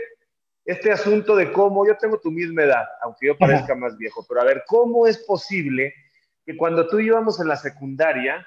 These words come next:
Speaker 1: ¿no?
Speaker 2: Ujú.
Speaker 1: Se podía hablar del gordo, del marica,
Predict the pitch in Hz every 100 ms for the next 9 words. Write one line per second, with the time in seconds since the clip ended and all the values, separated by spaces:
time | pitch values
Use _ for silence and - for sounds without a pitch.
0 | - 131 202 - 170 185 185 233 - _
1 | - 147 147 151 175 180 180 185 180 156
2 | 135 135 190 196 190 190 190 - _ _
3 | 127 123 123 123 139 196 175 - 175 175